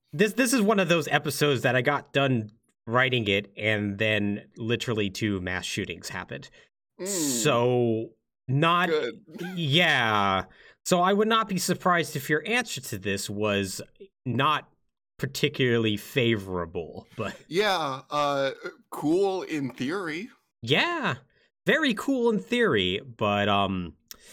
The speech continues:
Speaker 1: yeah. That's kind of where I stand on it, too. I'm from Texas, so
Speaker 2: Ah.
Speaker 1: and I come from a military family, uh, and also a very conservative family. I, I myself am not, but
Speaker 2: Mm-hmm.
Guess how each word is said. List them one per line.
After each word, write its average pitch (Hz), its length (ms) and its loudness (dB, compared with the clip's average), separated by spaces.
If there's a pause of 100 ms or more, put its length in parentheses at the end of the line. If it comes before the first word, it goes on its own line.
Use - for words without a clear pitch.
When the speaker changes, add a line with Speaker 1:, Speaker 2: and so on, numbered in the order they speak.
(320)
Speaker 1:
yeah. 98 720 0 (840)
That's 220 300 0
kind 262 240 0
of 185 100 0
where 202 240 0
I 196 140 2
stand 208 480 -4
on 185 240 0
it, 165 200 -4 (160)
too. 220 500 -4 (320)
I'm 247 140 2
from 196 160 2
Texas, - 480 -6 (200)
so 143 340 2
Speaker 2:
Ah. 113 200 -2 (840)
Speaker 1:
and 131 240 2
I 127 140 2
come 117 320 -2
from 104 240 -2
a 95 220 -2
military 95 520 -4
family, 90 560 -4 (480)
uh, 92 180 -6
and 107 120 -4
also 101 220 -2
a 92 40 -4
very 165 240 2
conservative 117 540 -4
family. 82 420 -6
I, 101 240 -4
I - 20 2
myself 92 400 -4
am 90 120 -8
not, 135 280 0 (180)
but 95 340 -2 (100)
Speaker 2:
Mm-hmm. 120 200 -6